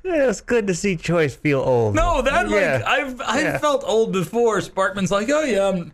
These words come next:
Speaker 1: Yeah.
Speaker 2: I was born in ninety-four or
Speaker 1: Yeah.
Speaker 2: Clint's somewhere around there." It's two thousand three.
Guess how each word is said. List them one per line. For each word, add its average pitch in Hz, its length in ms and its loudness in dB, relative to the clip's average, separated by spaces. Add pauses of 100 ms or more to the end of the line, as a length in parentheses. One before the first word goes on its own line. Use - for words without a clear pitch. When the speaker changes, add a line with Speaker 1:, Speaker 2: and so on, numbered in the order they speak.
Speaker 1:
Yeah. 180 220 -4
Speaker 2:
I 165 40 -4
was 170 80 -6
born 165 260 0
in 147 60 0
ninety-four 135 680 2
or 117 240 0 (500)
Speaker 1:
Yeah. 135 120 -2
Speaker 2:
Clint's 139 300 2
somewhere 135 500 0
around 131 240 0
there." 131 220 2
It's 160 400 -4 (580)
two 359 240 0
thousand 285 540 0
three. 302 500 2